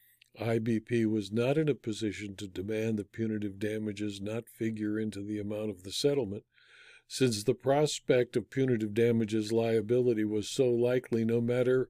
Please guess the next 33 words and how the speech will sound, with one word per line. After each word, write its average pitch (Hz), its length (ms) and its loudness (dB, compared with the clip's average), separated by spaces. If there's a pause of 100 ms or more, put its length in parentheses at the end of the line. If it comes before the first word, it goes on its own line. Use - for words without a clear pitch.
(200)
what 135 420 6 (120)
the 117 100 0
result 101 640 0 (420)
of 110 200 0
the 107 120 2
pending 101 520 -6
trial. 120 420 -2 (140)
Insurance 151 760 6
litigants 139 540 8
seeking 131 500 0
punitive 117 600 2
damages 107 840 4
must 113 340 -2
understand 120 760 2
that 113 140 2
even 123 340 -2
if 110 140 -2
there 117 200 4
is 104 180 0
no 110 200 4
judgment, 107 540 2 (600)
the 107 160 -2
I 120 260 0
R 131 260 8
S 101 340 2 (140)
will 98 300 -4
look 117 340 0
to 123 120 4
the 104 220 0
allegations 113 800 0
of 107 140 -2
the 107 120 -2
suit 98 360 -2